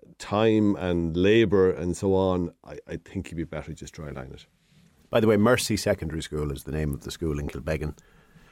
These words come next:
Speaker 2: Thanks to Francis for clarifying that.
Speaker 1: Oh, right. I remember, you, now, I, I'm not sure if it was Kilbeggan, but I remember years and years ago. That, I wonder was, yeah, so that was run by the Sisters of Mercy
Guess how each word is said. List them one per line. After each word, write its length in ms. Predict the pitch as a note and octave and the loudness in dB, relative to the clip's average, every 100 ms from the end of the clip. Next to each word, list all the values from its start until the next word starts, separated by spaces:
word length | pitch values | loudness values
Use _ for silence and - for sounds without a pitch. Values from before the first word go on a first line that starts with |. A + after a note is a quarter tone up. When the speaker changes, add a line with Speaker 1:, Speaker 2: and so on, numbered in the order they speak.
| _ _ - | _ _ -4
Speaker 2:
Thanks 200 | G2+ - | -2 -2
to 80 | E2+ | -2
Francis 400 | F2+ E2+ F#2 - | 0 0 -2 -6
for 260 | D#2+ D#2 - - | -6 -6 -8 -4
clarifying 520 | G#2 F#2 - F2 E2 | 0 0 -2 -4 -2
that. 160 | E2+ A#2+ | 0 2
Speaker 1:
Oh, 240 | D3+ C#3 | 2 2
right. 320 | A2 A#2+ - - _ _ - | 2 2 -2 -10 _ _ -8
I 40 | |
remember, 360 | C#3+ D#3+ B2+ G#2 A2 | -2 2 4 2 4
you, 240 | B2 C#3 | 2 4
now, 140 | A#2 A#2 | 2 2
I, 120 | A2+ - | 2 0
I'm 200 | A#2 A#2+ | 0 2
not 160 | D#3 - | 2 4
sure 100 | F#3 | 4
if 60 | |
it 20 | |
was 120 | C3 A2 | 2 0
Kilbeggan, 600 | G#2 G2 A#2 G2 D#2 - | 0 2 2 0 -2 -2
but 140 | G#2 | 0
I 40 | F#2+ | 2
remember 340 | F2+ A2+ C#3 | 4 4 4
years 380 | A#2+ G#2+ B2 G#2 | 4 4 4 4
and 160 | G2 F2+ | 4 4
years 260 | F#2+ F#2 | 4 2
ago. 240 | D#2 D#2+ - - - - _ _ | -2 -8 -10 -20 -20 -20 _ _
That, 220 | A2+ C3+ A2 | -2 -2 2
I 40 | |
wonder 180 | B2 - | 2 4
was, 160 | D3+ - | 2 2
yeah, 240 | C#3 C3+ D2 - - | 2 2 0 -10 -8
so 100 | A#2 | 0
that 120 | F#3+ | 2
was 140 | D#3+ | 4
run 360 | C3 C#3+ C#3 A#2 | 4 6 6 4
by 140 | G2+ | 4
the 100 | F2 | 2
Sisters 500 | - - B2+ - G2+ | -4 -4 -4 0 -2
of 80 | F2 | 0
Mercy 400 | F#2+ G#2+ - - | 0 0 -2 -8